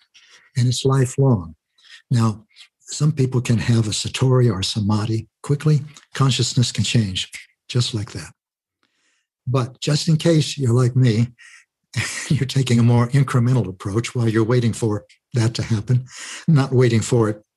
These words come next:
because you need it to happen, but because you're recognizing potential abounds. It's a universe of potential. Even though I've written books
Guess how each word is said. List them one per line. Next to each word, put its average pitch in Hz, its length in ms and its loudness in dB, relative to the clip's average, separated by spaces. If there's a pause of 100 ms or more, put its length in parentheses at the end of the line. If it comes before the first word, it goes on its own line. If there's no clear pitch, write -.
(240)
because 110 280 -4
you 110 100 -4
need 123 200 2
it 101 120 -2
to 92 60 -6
happen, 95 360 -2
but 104 160 -4
because 104 520 -4 (500)
you're 120 140 4
recognizing 107 680 0 (380)
potential 120 600 0
abounds. 98 640 -2 (300)
It's - 180 -8
a 117 40 -4
universe 113 520 0
of - 140 -12
potential. 117 640 -4 (920)
Even 170 220 2
though 160 100 4
I've 131 200 2
written 127 200 -2 (120)
books 127 380 -2